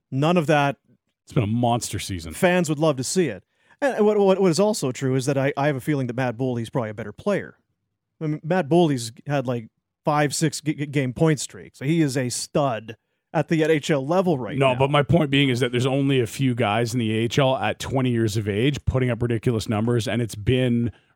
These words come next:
Speaker 2: Rossi, Boldy, Quinn, Pelche, that class. He's the only one of them that hasn't come up.
Speaker 1: You mentioned Wolf, two point three three goals against, nine twenty-four save percentage, thirty-three wins, eight losses.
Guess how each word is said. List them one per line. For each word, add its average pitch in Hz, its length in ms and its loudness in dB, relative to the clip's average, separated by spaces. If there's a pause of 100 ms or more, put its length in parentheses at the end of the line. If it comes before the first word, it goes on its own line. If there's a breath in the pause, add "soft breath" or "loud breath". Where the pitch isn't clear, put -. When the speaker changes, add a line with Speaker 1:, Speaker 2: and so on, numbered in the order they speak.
Speaker 2:
Rossi, 120 540 0
Boldy, 110 560 -2
Quinn, 113 520 -4
Pelche, 92 480 -2
that 113 200 0
class. 95 440 -2
He's 123 120 -2
the 127 80 0
only 143 300 2
one 120 180 2
of 110 60 -2
them 107 100 -2
that 104 60 0
hasn't 104 260 -2
come 90 160 -4
up. 64 260 -14 (540 soft breath)
Speaker 1:
You 143 140 -2
mentioned 165 300 2
Wolf, 160 500 2 (1300)
two 180 180 -2
point 165 260 0
three 156 220 -2
three 143 220 -6
goals 135 240 -2
against, 123 360 -6
nine 147 340 -2
twenty-four 131 800 -6
save 113 320 -10
percentage, 104 680 -14 (560)
thirty-three 196 600 0
wins, 147 580 0
eight 143 220 -4
losses. 131 680 -6